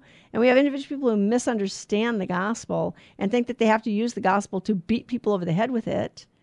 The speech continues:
um, and beat them into submission, as a matter of fact, sometimes. That's, you know, that's, well, the, the church says,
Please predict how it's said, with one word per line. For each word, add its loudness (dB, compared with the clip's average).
um, -2
and 2
beat 2
them 6
into 0
submission, -4
as -8
a -10
matter -8
of -10
fact, -10
sometimes. -10
That's, -8
you -2
know, 0
that's, -2
well, -4
the, -4
the -4
church -2
says, -2